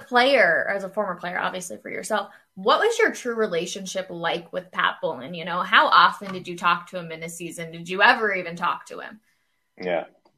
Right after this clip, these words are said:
Speaker 2: Uh, I talked to him almost every, close to every day.
Speaker 1: That's
Speaker 2: Because,
Speaker 1: awesome.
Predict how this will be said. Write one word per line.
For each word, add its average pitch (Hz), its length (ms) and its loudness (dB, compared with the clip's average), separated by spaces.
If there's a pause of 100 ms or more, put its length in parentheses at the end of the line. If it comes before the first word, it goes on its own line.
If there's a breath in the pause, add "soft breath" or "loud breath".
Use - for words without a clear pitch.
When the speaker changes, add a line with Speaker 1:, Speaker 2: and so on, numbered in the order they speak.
(320)
Speaker 2:
Uh, 110 400 4 (640)
I 160 140 4
talked 165 340 4
to 135 80 -8
him 123 100 -10
almost 117 360 -8
every, 101 800 -8 (1500)
close 175 300 -2
to 104 80 -4
every 85 200 -6
day. 87 520 -6 (600)
Speaker 1:
That's 214 140 -18
Speaker 2:
Because, 110 440 4
Speaker 1:
awesome. - 120 -20